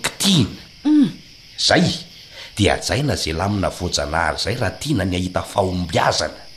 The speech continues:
Speaker 2: Ka zay mihitsy anie le tiako tenenina fa
Speaker 1: Eh, fa lazao fa mbola badenina ihany ianao e.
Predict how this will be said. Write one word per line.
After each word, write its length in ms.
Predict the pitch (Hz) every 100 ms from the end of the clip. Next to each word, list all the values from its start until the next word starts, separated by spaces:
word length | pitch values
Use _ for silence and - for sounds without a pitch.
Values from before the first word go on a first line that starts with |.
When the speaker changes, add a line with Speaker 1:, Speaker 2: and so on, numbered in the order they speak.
| - -
Speaker 2:
Ka 160 | - 175
zay 440 | - - 165 196
mihitsy 320 | 220 285 294 269
anie 340 | 247 254 277 208
le 140 | 226 220
tiako 240 | 226 - -
tenenina 680 | 247 233 226 269 294 240 208
fa 680 | - 247 220 208 208 208 160
Speaker 1:
Eh, 320 | 185 208 143
fa 220 | 120 170
lazao 340 | 165 113 - 175
fa 120 | -
mbola 300 | 165 175 170 -
badenina 640 | 104 - 131 160 190 196
ihany 260 | 202 240 311
ianao 380 | 311 262 262 240
e. 280 | 131 -